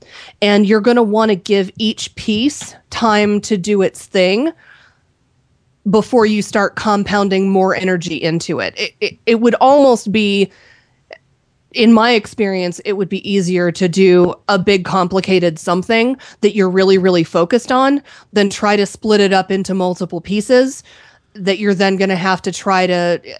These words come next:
you know, create or generate the energy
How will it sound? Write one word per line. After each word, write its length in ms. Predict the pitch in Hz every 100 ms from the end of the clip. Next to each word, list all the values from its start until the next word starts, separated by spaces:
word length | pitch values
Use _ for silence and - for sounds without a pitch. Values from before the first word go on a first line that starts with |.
| _ - _
you 120 | 226
know, 140 | 190 175
create 640 | - 220 208 190 175 - _ 214 _
or 160 | 214 175
generate 560 | 170 208 208 190 180
the 160 | 190 185
energy 600 | 202 208 175 185 175 170